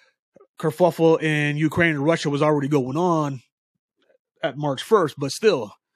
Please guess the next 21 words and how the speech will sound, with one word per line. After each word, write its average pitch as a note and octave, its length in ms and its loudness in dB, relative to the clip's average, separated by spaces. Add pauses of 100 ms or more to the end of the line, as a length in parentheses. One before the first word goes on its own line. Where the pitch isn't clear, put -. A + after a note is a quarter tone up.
(340)
you D3 80 -4
know, D3 120 2
they're D#3+ 200 2
already G3+ 240 2
trying G3 180 0
to E3+ 40 -2
use F3 180 -2
that E3+ 120 2
as D#3 80 -2
an D3+ 80 -4
escape, D#3 340 -4
as C#3+ 120 -6
a C#3+ 60 -6
scapegoat D3+ 500 0
and C3+ 80 -4
not D3+ 200 -4
point E3 200 -4
to D3+ 60 -8
the C3+ 100 -8
Biden D3 280 0
administration. C#3 600 -6